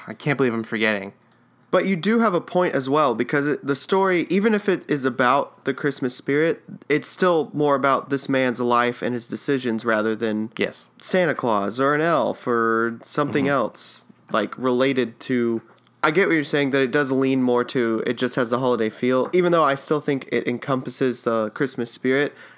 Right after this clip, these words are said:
Speaker 2: I do think the point you're making is, stands true. It is very,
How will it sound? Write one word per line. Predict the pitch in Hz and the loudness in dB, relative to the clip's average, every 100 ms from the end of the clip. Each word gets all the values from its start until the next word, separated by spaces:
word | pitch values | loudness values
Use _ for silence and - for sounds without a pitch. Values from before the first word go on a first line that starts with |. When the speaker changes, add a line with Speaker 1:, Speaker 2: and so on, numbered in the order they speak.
| - | -4
Speaker 2:
I | 131 | 0
do | 139 127 156 | 0 2 0
think | 156 147 123 - _ _ _ _ _ - | 2 -2 -2 -10 _ _ _ _ _ -6
the | - | -6
point | - 151 120 | 0 0 2
you're | 120 | 0
making | 117 113 120 113 113 | 0 0 -2 -4 -2
is, | 120 110 - - | -4 -4 -10 -14
stands | - - 151 131 - | -10 0 2 2 -2
true. | - 110 - | -2 -2 2
It | 147 | 2
is | 139 - - - - | 0 -4 -12 -20 -10
very, | 131 160 165 160 | 2 4 4 2